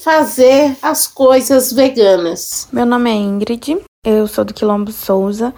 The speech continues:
Speaker 2: sou neta da matriarca aqui do Quilombo. E um dia eu passei por uma situação em que aconteceu que todos aqui do Quilombo, né, se vacinaram por direito, nós nos vacinamos. E eu fui num salão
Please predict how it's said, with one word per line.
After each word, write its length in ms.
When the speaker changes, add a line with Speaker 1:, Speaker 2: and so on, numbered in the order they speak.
Speaker 2:
sou 220
neta 320
da 100
matriarca 760
aqui 160
do 100
Quilombo. 680
E 380
um 100
dia 180
eu 40
passei 380
por 140
uma 140
situação 680
em 200
que 320
aconteceu 520
que 140
todos 380
aqui 500
do 120
Quilombo, 500
né, 220
se 120
vacinaram 720
por 140
direito, 680
nós 140
nos 240
vacinamos. 840
E 320
eu 80
fui 160
num 140
salão 640